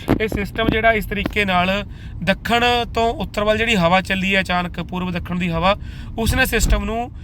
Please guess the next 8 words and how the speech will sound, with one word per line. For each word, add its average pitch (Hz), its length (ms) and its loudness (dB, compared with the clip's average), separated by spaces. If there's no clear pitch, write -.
ਖਿੱਚ 240 260 -2
ਕੇ 254 180 0
ਪੰਜਾਬ 190 440 2
ਤੋਂ 226 100 -2
ਪਰੇ 233 260 2
ਕਰ 185 180 2
ਦਿੱਤਾ 175 240 -2
ਹੈ। 160 320 -2